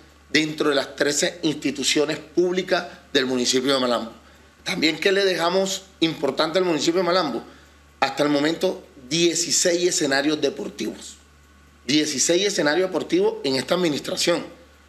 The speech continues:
Dieciséis escenarios deportivos, parques que hoy miramos sectores que eran foco de inseguridad, sectores que eran, eh, que se, se estaban utilizando para venta de droga,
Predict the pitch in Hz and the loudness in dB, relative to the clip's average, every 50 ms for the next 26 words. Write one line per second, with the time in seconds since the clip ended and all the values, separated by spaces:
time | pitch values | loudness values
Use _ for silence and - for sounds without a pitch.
0 | - _ - 131 127 123 - 151 160 170 165 180 165 160 165 180 175 160 170 139 | -16 _ -2 0 0 2 2 0 0 2 0 0 0 2 2 2 2 0 -2 0
1 | - 160 170 175 175 - - - - - - - - - - - - - 139 143 | 2 2 2 2 0 -4 -8 -16 -18 -20 -20 -20 -20 -20 -20 -8 -2 2 2 2
2 | 147 - - 196 196 - - - - - - - - - - 143 135 135 151 151 | 2 2 2 2 2 0 -6 -10 -14 -18 -20 -20 -14 -4 0 2 4 4 4 2
3 | 135 127 113 - - - - - - - - - - - - 127 127 123 127 127 | 2 0 -2 -4 -10 -16 -20 -20 -20 -20 -20 -20 -20 -8 -2 0 2 2 2 2
4 | 135 160 160 - - 156 131 - - - 139 143 151 170 180 - - 156 135 135 | 0 -2 0 0 2 0 0 -2 -2 0 2 2 2 2 0 0 0 2 2 2
5 | 147 160 151 - - 151 147 - 170 165 156 151 - - 147 127 123 120 120 113 | 0 -2 -2 0 -2 -2 0 2 0 0 0 0 0 0 2 2 2 2 0 2
6 | 123 131 143 151 156 156 151 151 151 151 147 - - 147 131 131 - 139 135 147 | 2 2 2 2 2 2 0 0 0 -2 -2 -4 -2 -2 -2 0 0 0 0 0
7 | 147 - - 147 143 147 147 147 143 - - - - - - - - - 123 127 | -2 0 0 0 2 2 2 0 -2 -6 -12 -16 -20 -20 -18 -6 -2 0 2 2
8 | 120 - - - - - 135 127 - - - - - - 139 - - 123 151 175 | 0 -2 -8 -8 -2 -2 -2 0 0 -2 -2 -2 -2 -4 -2 0 0 0 2 2
9 | 165 151 - 160 135 135 - 147 143 147 151 151 151 156 139 127 127 131 131 131 | 0 0 0 -2 0 0 0 0 0 0 0 0 0 0 0 0 2 0 0 0
10 | - 151 143 139 131 131 135 143 156 165 165 156 147 139 139 135 | 0 0 2 2 2 2 2 2 2 2 2 2 2 2 0 -2